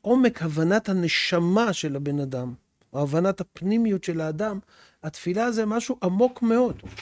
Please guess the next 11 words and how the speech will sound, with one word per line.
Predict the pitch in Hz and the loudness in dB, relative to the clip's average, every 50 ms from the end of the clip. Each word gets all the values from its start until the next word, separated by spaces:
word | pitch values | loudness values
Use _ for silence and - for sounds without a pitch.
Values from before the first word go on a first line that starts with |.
| - - _ _ _ _ _ _ _ _ _ _ _ _ _ _ _ _ - 156 | -20 -20 _ _ _ _ _ _ _ _ _ _ _ _ _ _ _ _ -8 -6
אנחנו, | 165 202 208 - 220 240 254 254 254 262 262 254 262 262 254 262 262 - - _ _ _ _ _ _ _ _ _ _ _ _ _ _ _ _ _ _ _ _ _ - | -4 -4 -4 -2 -2 0 2 2 4 2 2 2 2 0 -2 -4 -8 -12 -20 _ _ _ _ _ _ _ _ _ _ _ _ _ _ _ _ _ _ _ _ _ -4
אנחנו | 175 190 202 - 247 233 | -2 -2 0 2 2 4
מגלים | 233 233 208 175 202 202 196 240 262 254 220 | 4 4 6 6 6 6 6 6 4 4 4
רק | 233 240 233 - | 2 2 2 0
את | 247 233 - | -4 -2 0
הקצה | 226 214 208 208 202 - - 190 - - 233 233 | 0 0 0 0 -2 -4 -6 -6 -2 -2 -2 -2
התחתון | 233 - 226 - - - 233 247 240 | -2 -2 -4 -6 -2 0 2 2 2
של | 220 - 214 202 | 2 0 0 0
התפילה, | 180 - - - - 160 147 131 110 107 110 - _ _ _ _ _ _ _ _ _ _ _ _ _ _ _ _ _ | -2 -4 -4 -4 -4 -2 -2 -2 -4 -8 -10 -14 _ _ _ _ _ _ _ _ _ _ _ _ _ _ _ _ _
כשאנחנו | - 131 135 151 147 - 160 151 | -8 -6 -4 -4 -4 -4 -2 -2
מתפללים. | 147 151 151 - - 147 139 143 143 139 127 113 101 95 | -2 -2 -2 -4 -2 0 2 2 0 0 -2 -4 -8 -10